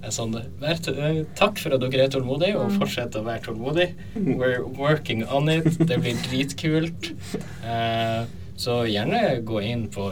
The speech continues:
Speaker 1: GitHuben og, eh, commit litt. Det er
Speaker 3: Mm.
Speaker 1: et, eh, React-prosjekt. Det er veldig, eh, veldig sånn man jobber med i arbeidslivet, så det er en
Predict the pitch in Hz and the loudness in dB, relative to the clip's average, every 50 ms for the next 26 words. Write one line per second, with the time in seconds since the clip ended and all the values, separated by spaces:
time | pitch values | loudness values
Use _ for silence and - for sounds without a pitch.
0 | 92 101 101 - 131 - - - 107 101 101 104 101 98 95 95 98 98 98 95 | -2 -2 -2 -2 -2 -4 -4 -4 -6 -4 -4 -4 -4 -4 -4 -6 -6 -6 -4 -4
1 | 95 95 92 98 104 104 107 101 - - 120 147 143 - 131 110 104 - - - | -6 -6 -6 -6 -6 -6 -6 -6 -6 -4 -4 -4 -4 -4 -4 -6 -6 -6 -10 -12
2 | - - 120 120 120 117 117 113 107 107 107 107 113 135 156 160 - - - - | -8 -4 -2 0 0 0 -2 -2 -4 -4 -4 -4 -4 -4 -4 -6 -8 -10 -12 -12
3 | - - - - 147 135 113 107 - - - 143 151 143 - 151 143 143 143 139 | -12 -8 -2 0 2 2 2 0 -2 -4 -4 -4 -4 -2 -2 -2 0 0 0 2
4 | 139 147 156 165 165 190 185 208 233 269 269 - - 151 170 170 170 160 156 151 | 2 2 0 0 -2 -2 2 4 4 4 2 0 -2 2 2 4 4 4 2 2
5 | - 139 147 151 143 143 143 139 135 143 143 151 156 156 147 139 131 127 127 127 | 2 2 2 2 2 2 0 -2 0 0 0 0 0 0 2 4 6 6 6 4
6 | - - - - - - - - - - - 117 117 117 117 117 117 117 117 120 | 2 -4 -10 -12 -12 -12 -12 -12 -8 -6 -4 -2 0 0 0 0 0 -2 -2 -2
7 | 120 - - - - - - - 127 131 143 156 147 - 139 135 131 127 120 117 | -4 -6 -8 -12 -12 -8 -2 2 2 2 2 2 0 2 2 2 2 2 2 2
8 | 117 120 120 131 127 117 110 107 104 107 123 147 160 156 - 170 165 170 180 170 | 2 2 2 2 2 2 2 0 0 0 0 0 -2 -2 0 0 2 4 4 2
9 | 165 139 127 127 135 135 135 135 | 2 0 0 0 2 2 0 -2